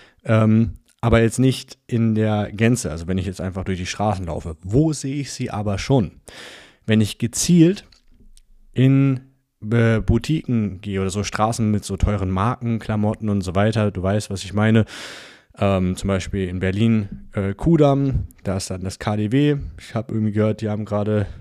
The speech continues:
äh, sind pleite gegangen, keine Ahnung. Ähm, aber dort die Ecke in München gibt's da auch, ähm, was gibt's da?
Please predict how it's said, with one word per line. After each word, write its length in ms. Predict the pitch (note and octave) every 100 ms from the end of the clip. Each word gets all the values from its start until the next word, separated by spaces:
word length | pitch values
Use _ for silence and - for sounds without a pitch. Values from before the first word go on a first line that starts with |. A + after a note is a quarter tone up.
| -
äh, 260 | C#3 G#2+ G2+ - - -
sind 180 | - A2+
pleite 360 | - G#2 C3 B2
gegangen, 360 | A#2 A#2 A#2+
keine 280 | A#2 A2 G#2+
Ahnung. 240 | A#2 C3 B2+ - - - - - _ _ _ - -
Ähm, 460 | C#3+ C3 B2 A#2+ A#2 _ _ _ _ _ _ _ -
aber 180 | A#2 G#2+
dort 220 | A#2 B2+
die 60 | G#2
Ecke 200 | A#2 A2+
in 80 | G#2
München 280 | A#2 A#2
gibt's 180 | A#2 -
da 80 | -
auch, 420 | B2 C3 - -
ähm, 720 | A#2 A2 A2 A2 - - - - _ _
was 200 | G#2+ A2
gibt's 200 | - -
da? 200 | - G#2